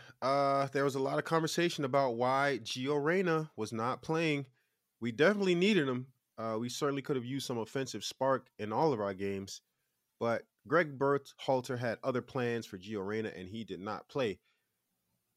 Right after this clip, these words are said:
Come to find out, after the tournament, there was some really, really, well, not even after. There was some tweets coming out during the tournament,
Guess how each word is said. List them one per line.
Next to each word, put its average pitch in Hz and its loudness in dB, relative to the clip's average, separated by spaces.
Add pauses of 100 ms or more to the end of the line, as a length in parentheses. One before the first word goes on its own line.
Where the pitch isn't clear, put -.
(140)
Come 123 -2
to 117 -4
find 113 -2
out, 139 0
after 131 0
the - -10
tournament, 190 2 (640)
there 139 0
was 139 -2
some 98 -8
really, 160 0
really, 127 -2
well, 185 2
not 262 -2
even 120 -4
after. 107 -2
There 147 0
was 175 -4
some 123 -4
tweets - -8
coming 113 -4
out 107 -4 (160)
during 120 2
the 95 -8
tournament, 92 -6